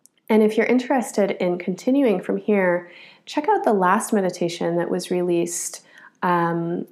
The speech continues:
on January twentieth called Sensing the Cultural Nervous System. And from here, you might start to explore how your own nervous system can open and sense into a greater nervous system around you.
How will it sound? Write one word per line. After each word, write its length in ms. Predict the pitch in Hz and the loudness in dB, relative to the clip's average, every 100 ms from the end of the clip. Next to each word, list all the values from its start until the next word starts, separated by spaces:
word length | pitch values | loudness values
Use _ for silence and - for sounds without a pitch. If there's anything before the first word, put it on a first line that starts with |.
| _ | _
on 260 | 180 180 175 | -2 0 0
January 420 | 175 175 175 170 | 0 0 0 -2
twentieth 520 | 170 233 240 180 180 | -2 0 2 2 -2
called 420 | - 180 170 170 - | -6 -2 0 -2 -6
Sensing 460 | - 180 180 185 | -4 -4 -2 -4
the 80 | 165 | -4
Cultural 420 | - 190 - 175 | -4 -4 -2 -4
Nervous 300 | 165 160 175 | -2 -4 -6
System. 560 | - 180 - 170 208 208 _ | -8 -8 -6 -6 -6 -10 _
And 260 | 196 180 180 | -6 -4 -4
from 140 | 190 | -6
here, 240 | 185 233 254 | -2 0 2
you 180 | 233 190 | 2 2
might 240 | 180 165 | 0 -4
start 240 | - 180 180 | -4 -4 -2
to 120 | 175 | -4
explore 540 | 175 - - 175 170 | -4 -8 -4 0 0
how 320 | 170 - 170 170 | -2 -2 -2 0
your 320 | 175 175 170 | 0 -2 0
own 240 | 202 226 | 2 2
nervous 320 | 196 175 170 | 2 0 -2
system 420 | - 170 170 165 170 | -6 -6 -4 -4 -4
can 300 | - 175 170 | -4 -2 -2
open 560 | 180 - 175 170 170 - - - - | -4 -2 -2 -2 -4 -12 -20 -20 -6
and 240 | 180 170 | -2 -2
sense 380 | 170 180 170 - | -2 -4 -4 -6
into 800 | - 175 175 - 175 165 165 156 - | -4 -2 -2 -4 -4 0 0 -2 -2
a 180 | 170 170 | -2 -2
greater 320 | 170 165 175 | -2 0 0
nervous 320 | 170 156 165 165 | 0 -2 -4 -6
system 380 | 170 - 175 | -8 -6 -6
around 420 | 170 170 165 185 - | -6 -6 -8 -8 -8
you. 220 | 208 | -8